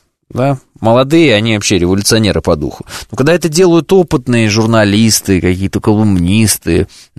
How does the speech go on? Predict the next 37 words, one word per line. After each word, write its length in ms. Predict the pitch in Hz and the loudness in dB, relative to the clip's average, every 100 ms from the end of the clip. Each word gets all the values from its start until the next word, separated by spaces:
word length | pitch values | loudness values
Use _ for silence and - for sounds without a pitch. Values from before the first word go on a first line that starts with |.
| 87 | -6
политики, 840 | - 107 101 107 107 98 98 85 76 | 0 2 2 0 -2 -4 -2 -2 -4
все 240 | - - 131 | -6 -4 -2
это 140 | 143 | 0
выглядит 440 | 120 143 151 123 117 | 0 0 0 0 0
очень 240 | 113 110 | 0 0
странно. 460 | - 117 110 78 62 | -2 0 0 -2 -10
Ты 120 | - | -6
понимаешь, 420 | 127 131 175 185 | -2 0 2 0
что 160 | - 127 | 0 2
они, 400 | 135 165 160 - | 2 0 0 0
э, 240 | 117 117 | 2 2
они, 340 | - 120 135 123 | 2 0 0 0
скорее 320 | - 120 120 | 0 2 2
всего, 180 | - 110 | 0 0
не 140 | 110 | 0
изменятся. 640 | 110 101 76 69 - 55 - _ _ | 0 0 -2 -4 -6 -6 -10 _ _
То 100 | - | -4
есть 220 | 95 - 90 | -2 0 0
они 240 | 95 104 | 0 0
вот 180 | 90 - | -2 -2
такие, 460 | 101 - 101 71 | -4 -4 -4 -4
они 140 | 67 80 | -4 -6
все, 200 | - - | -6 -6
это 180 | - - | -8 -4
конец. 460 | 104 90 60 - | -2 -2 -4 -6
Вот 160 | - - | -4 -2
они 180 | 107 127 | 0 0
всегда 440 | - 120 117 107 | -2 -2 0 0
такими 340 | 101 - 95 | -2 -6 -6
будут. 540 | 90 87 80 - - - _ - _ _ _ | -4 -6 -6 -10 -14 -20 _ -20 _ _ _
Они 260 | 98 101 104 | -2 2 2
никогда 380 | 101 113 98 90 | 2 0 0 0
ничего 240 | 90 92 | 0 -2
уже, 140 | 85 92 | -2 -2
наверное, 260 | 92 90 | -4 -2
не 60 | 87 | -4
осознают. 580 | - 85 69 - - | -2 -4 -4 -8 -10